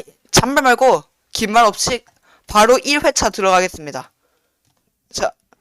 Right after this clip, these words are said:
레드스톤 장치를 만들 때 가장 먼저 알아야 할 게 있어요.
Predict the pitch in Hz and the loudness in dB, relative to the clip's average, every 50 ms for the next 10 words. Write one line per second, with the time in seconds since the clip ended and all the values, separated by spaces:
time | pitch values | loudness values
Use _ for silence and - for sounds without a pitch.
0 | _ _ - _ _ _ _ _ _ _ - 170 190 254 262 - 349 339 - - | _ _ -20 _ _ _ _ _ _ _ -6 -4 -2 -2 0 -2 -2 -2 -4 -8
1 | _ - - - 294 285 285 277 277 285 302 302 294 269 - - 190 190 202 202 | _ -16 -6 -4 -2 -2 -2 -4 -8 -14 -16 -18 -18 -12 -12 -12 -10 -10 -14 -12
2 | - - - - 311 294 233 170 139 143 147 147 160 160 - - 226 196 - _ | -10 -8 -8 -8 -6 -8 -10 -10 -12 -16 -14 -12 -12 -12 -4 0 0 0 0 _
3 | _ _ _ _ _ _ _ _ _ _ - - - 220 - - 294 285 220 175 | _ _ _ _ _ _ _ _ _ _ -10 -8 -8 -4 -2 -2 -2 -2 -2 -6
4 | 156 160 - 208 - - 220 208 185 160 190 165 151 - 135 127 - - - 123 | -6 -6 -4 0 2 2 4 4 2 0 -2 -6 -10 -12 -16 -18 -16 -18 -18 -20